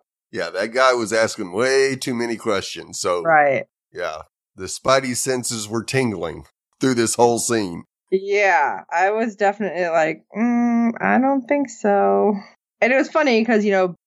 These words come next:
Speaker 2: when Axel's like, "Listen, if you hear me shoot, come running." And Barry, who jumps out of the back, he's like, "I can put my mask on and intimidate him." You don't, you're not intimidating anybody.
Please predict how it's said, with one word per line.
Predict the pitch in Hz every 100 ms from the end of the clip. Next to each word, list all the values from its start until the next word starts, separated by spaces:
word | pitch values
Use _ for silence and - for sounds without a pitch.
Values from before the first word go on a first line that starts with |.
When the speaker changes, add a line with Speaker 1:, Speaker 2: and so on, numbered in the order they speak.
| _
Speaker 2:
when | - 185 -
Axel's | 160 165 - 175
like, | 170 156
"Listen, | 160 160 170 156
if | 151
you | 147
hear | 156
me | 143 139
shoot, | - 226 226 196 - -
come | 180 156
running." | 165 165 160 156 156 - _ _
And | 180 165 165 156 - _ _ _
Barry, | 165 170 165 160
who | 170 160
jumps | - 151 139
out | 156
of | 139
the |
back, | 135 135 -
he's | 160
like, | 151 -
"I | 247
can | 220
put | 196 185
my | 156
mask | 202 214 190 202
on | 185 170 170
and | 185
intimidate | 151 165 240 220 156
him." | 120 120 _ _
You | 233 349
don't, | 453
you're | 311 359
not | 440 523
intimidating | 302 233 359 427 370 233 196
anybody. | 185 175 165 165 170 170 170